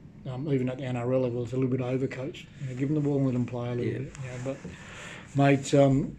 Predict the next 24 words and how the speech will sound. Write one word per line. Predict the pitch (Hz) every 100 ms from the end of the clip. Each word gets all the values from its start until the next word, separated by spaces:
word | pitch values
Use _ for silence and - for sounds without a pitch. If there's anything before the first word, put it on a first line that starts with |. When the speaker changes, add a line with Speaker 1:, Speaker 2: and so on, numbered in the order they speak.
| -
Speaker 1:
influence | 175 170 165 165 151 143
in | 131
your | 123
life. | 131 135 - - -
Who, | 135
who's | 156 139 123
been | 131 120 127
your, | 127
you | 131
know, | 123
your | 127 123
biggest | 123 123 -
influence | 127 - 127 123 127
in |
your | 123
life? | 123 127 - 165 -
Speaker 2:
Yeah, | 160 165 165 165 165 156 151 143 139
um, | 139
that's | 143 -
a |
good | 113 135
one, | 135 131
eh? | 135 127
Probably, | 147 135 123 -